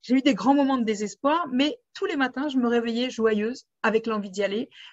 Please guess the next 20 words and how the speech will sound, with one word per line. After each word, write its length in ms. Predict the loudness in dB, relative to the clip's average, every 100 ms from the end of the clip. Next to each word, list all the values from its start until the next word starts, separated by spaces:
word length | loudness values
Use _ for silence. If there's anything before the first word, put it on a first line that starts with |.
| -4
avec 260 | -2 0
l'envie 240 | 0 0 0
de 80 |
rencontrer 420 | -2 -2 -6 -4 -2
des 140 | 0
gens, 320 | -2 -2 -4
de 80 | -6
faire 180 | -4 -2
des 140 | -2
choses, 280 | -4 -6 -6
enfin 160 | -8 -8
voilà. 240 | -8 -10 -14 _ _ -6
Et 80 |
là, 160 | 0 0
j'ai 80 | 0
fait 180 | -4 -6
l'expérience 440 | -8 -6 -4 -4
que 80 | -6
ça 160 | -6 -4
n'a, 160 | -4